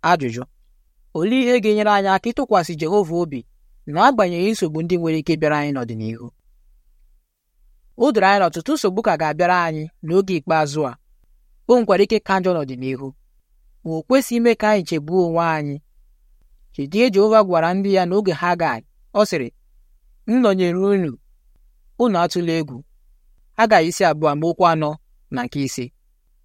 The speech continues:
Obi kwesịkwara isi anyị ike na Jehova ga-anọnyere anyị ma ọ bụrụ ha ala na anyị a na-agbasi mbọ ike ime uche ya. Ime ihe anyị mụtara na mma Hagai na Zekaraya buru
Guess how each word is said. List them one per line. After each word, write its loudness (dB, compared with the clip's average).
Obi 4
kwesịkwara -2
isi -2
anyị 4
ike 0
na 0
Jehova 0
ga-anọnyere 0
anyị -6
ma -4
ọ 6
bụrụ 0
ha -2
ala 4
na -2
anyị -2
a 6
na-agbasi 2
mbọ -4
ike -4
ime 0
uche -4
ya. -6
Ime 4
ihe 0
anyị 4
mụtara -2
na 0
mma 2
Hagai 2
na -4
Zekaraya 0
buru -8